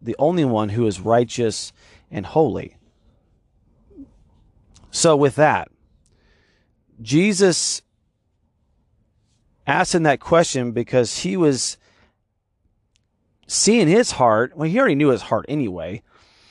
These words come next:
But what happened here is with the rich young ruler, he said, "Listen, if you're calling me good, you're calling me God. Am I really your God?"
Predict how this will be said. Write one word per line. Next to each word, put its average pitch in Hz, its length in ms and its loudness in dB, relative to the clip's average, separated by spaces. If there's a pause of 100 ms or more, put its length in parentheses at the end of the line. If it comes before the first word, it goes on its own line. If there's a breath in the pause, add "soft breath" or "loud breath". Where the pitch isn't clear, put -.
(320 soft breath)
But 170 160 4 (400)
what 151 160 0
happened 220 420 0
here 127 420 0 (460)
is 147 720 4
with 151 220 -8
the 131 400 4 (100)
rich 151 240 -2
young 131 160 0
ruler, 151 340 0
he 131 120 -2
said, 135 280 2
"Listen, 131 400 -4 (1120)
if 127 180 -2
you're 240 160 0
calling 240 320 4
me 226 140 0
good, 165 360 2
you're 175 120 -2
calling 185 360 0
me 170 100 -2
God. 131 540 0 (520)
Am 101 140 -12
I 98 80 -6
really 123 300 0
your 170 140 2
God?" 175 380 2